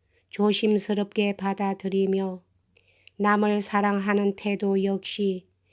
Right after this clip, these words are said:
열려하지 못하고 미지근하고 그 지성 또한 정확하기는 하지만 나이에 비해 지나치게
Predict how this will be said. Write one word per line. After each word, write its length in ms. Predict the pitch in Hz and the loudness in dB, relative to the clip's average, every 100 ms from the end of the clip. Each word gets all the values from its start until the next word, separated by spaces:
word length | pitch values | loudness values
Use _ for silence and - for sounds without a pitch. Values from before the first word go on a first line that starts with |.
| _ _ _ | _ _ _
열려하지 720 | 208 208 214 202 196 202 214 | 0 4 4 2 0 0 0
못하고 760 | 202 202 196 - 190 196 190 185 _ _ _ _ | 0 0 -2 -4 -2 -2 -2 -6 _ _ _ _
미지근하고 1080 | 196 208 190 202 202 196 202 190 196 190 190 _ _ _ _ | 0 0 2 0 2 0 0 0 0 -2 -4 _ _ _ _
그 300 | - 214 214 | -4 2 2
지성 640 | 202 - 208 226 208 208 202 | 2 0 0 2 2 2 2
또한 520 | 202 202 202 202 196 - _ _ _ - | 0 2 2 2 0 -6 _ _ _ -8
정확하기는 880 | - 202 208 202 - 196 202 202 190 | 0 4 4 2 -2 0 2 2 0
하지만 640 | 196 196 196 202 196 185 - _ _ _ _ | -2 -2 0 0 -2 -4 -10 _ _ _ _
나이에 540 | 208 214 214 208 208 202 | 4 6 6 4 2 0
비해 280 | 208 208 | 0 0
지나치게 920 | 202 - 208 202 - 214 196 202 196 | -2 -2 -2 -2 -4 -6 -2 -2 -2